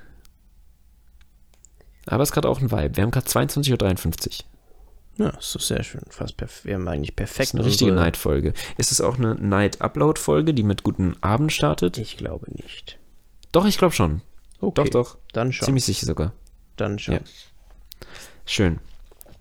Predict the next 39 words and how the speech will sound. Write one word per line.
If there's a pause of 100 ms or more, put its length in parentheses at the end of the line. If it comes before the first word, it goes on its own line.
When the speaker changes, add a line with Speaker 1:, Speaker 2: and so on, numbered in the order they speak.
(480)
Speaker 1:
Ähm,
dann
bin, (600)
ah,
müssen
wir
jetzt
die
Reihenfolge
ändern
oder
wie
ist
es
jetzt? (1080)
Du
fängst
jetzt
immer
an
und
endest
dann
auch. (960)
Speaker 2:
Stimmt.
Ja,
das
muss
man
über-,
noch
Speaker 1:
Aber
Speaker 2:
irgendwie
überlegen. (760)
Speaker 1:
Nee,
das
ist
doch
okay.